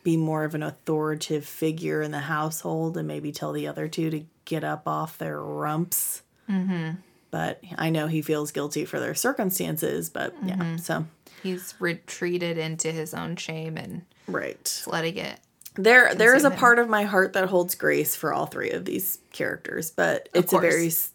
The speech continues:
Speaker 1: s-, you know, little corner. The rest of it is just enraged for <laughs> Farah.
Speaker 2: I know, because, uh, on one hand, I understand, like, Nest, her, Nesta's whole thing is that she's punishing their dad.
Speaker 1: Right.
Speaker 2: Because, she, you know, she wanted to see how long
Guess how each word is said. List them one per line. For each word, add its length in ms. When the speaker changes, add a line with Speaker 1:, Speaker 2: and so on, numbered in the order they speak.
Speaker 1:
s-, 60
you 120
know, 120
little 280
corner. 500
The 160
rest 340
of 80
it 200
is 140
just 260
enraged 560
for 140
<laughs> 320
Farah. 340
Speaker 2:
I 140
know, 360
because, 380
uh, 260
on 220
one 160
hand, 240
I 60
understand, 680
like, 240
Nest, 380
her, 220
Nesta's 400
whole 160
thing 240
is 100
that 140
she's 180
punishing 480
their 140
dad. 420
Speaker 1:
Right. 360
Speaker 2:
Because, 600
she, 360
you 60
know, 200
she 200
wanted 380
to 80
see 400
how 240
long 480